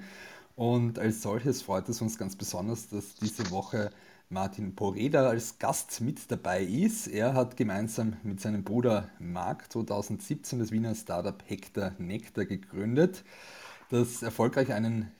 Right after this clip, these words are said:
digitalen Marktplatz für Imkerinnen und, und Imker betreibt. Äh, aber nicht nur das, äh, mit dem Projekt zwanzig achtundzwanzig hat sich das Startup zum Ziel gesetzt, die Bienenpopulation um zehn Prozent zu steigern. Wie das von, genau funktionieren soll, werden wir dann auch noch später im Detail auch, äh,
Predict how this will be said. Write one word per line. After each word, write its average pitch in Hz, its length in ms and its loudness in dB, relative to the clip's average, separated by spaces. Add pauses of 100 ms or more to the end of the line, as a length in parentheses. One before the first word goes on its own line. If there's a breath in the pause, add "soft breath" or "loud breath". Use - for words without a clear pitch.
(160)
digitalen 120 460 2
Marktplatz 107 500 0
für 117 140 0
Imkerinnen 113 560 0
und, 98 340 -6
und 104 340 -6
Imker 113 380 -2
betreibt. 92 960 -2
Äh, - 120 -8
aber 110 500 2
nicht 139 260 0
nur 127 100 0
das, 113 580 -2
äh, 120 340 0
mit 120 160 0
dem 123 100 0
Projekt 117 320 0 (260)
zwanzig 110 540 -2
achtundzwanzig 113 920 -4
hat 120 140 -2
sich - 140 -10
das 107 120 -8
Startup 101 400 0
zum 107 200 -6
Ziel 120 240 -4
gesetzt, 113 520 -2 (640 loud breath)
die 107 280 2
Bienenpopulation 104 1200 2
um 101 280 -4
zehn 113 300 -4
Prozent 107 440 -2
zu 117 100 2
steigern. 123 680 0
Wie 139 100 2
das 127 360 2
von, 123 180 -2
genau 104 300 2
funktionieren 127 560 0
soll, 113 320 0
werden 101 160 0
wir 110 80 0
dann 107 160 -2
auch 98 180 -4
noch 107 140 -4
später 104 360 -2
im 98 140 -2
Detail 101 400 0
auch, - 300 -4
äh, 95 340 -2